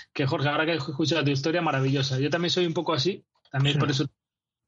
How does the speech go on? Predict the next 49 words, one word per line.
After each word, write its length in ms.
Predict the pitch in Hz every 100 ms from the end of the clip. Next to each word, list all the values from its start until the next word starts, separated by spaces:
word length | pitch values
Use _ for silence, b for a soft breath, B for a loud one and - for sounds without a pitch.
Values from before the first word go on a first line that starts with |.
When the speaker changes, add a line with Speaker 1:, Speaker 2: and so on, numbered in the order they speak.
| _ _ _ _
Speaker 1:
te 100 | 151
entiendo 340 | 139 156 160
perfectamente, 840 | 156 139 151 135 147 170 170 202 180
y 160 | 151
es 100 | 151
como 200 | 139 165
eso, 180 | 165 147
todos 140 | 139 160
los 100 | 156
borregos 420 | 156 170 165 135
para 140 | 151
allá, 200 | 151 185
bueno, 200 | 185 180
y 100 | 156
lo 100 | 147
explicaba, 300 | 135 143 160
per-, 240 | 147 147 135
perdón, 260 | 147 156
así 180 | 143 156
un 180 | 156 143 139
pequeño 280 | 147 143 147
apunte, 440 | 139 165 151 202 202 B B -
me 120 | 147
encantó 260 | 143 139 151
como 100 | 165
lo 80 |
dijo 220 | 165 - 165
Isra-, 180 | 160 -
Israel, 460 | 151 135 151 175 160
¿no? 120 | 165
En, 80 | 147 147
en 140 | 139
líneas 340 | 143 160 156 156
internas, 1120 | 135 175 180 208 - - - - - - -
eh, 300 | - 156 147 135
fue 140 | 160
eso, 160 | 175 165
que 80 |
también, 300 | 139 135 165
¿por 200 | 170 143
qué 120 | 135 165
todos 260 | 180 180
los 140 | 180 -
sudamericanos 1080 | 175 165 160 143 135 170 185 180 175 170
y 60 | 160
todos 200 | 143 170
los 60 | 165
extranjeros 320 | 165 156
en 60 | 175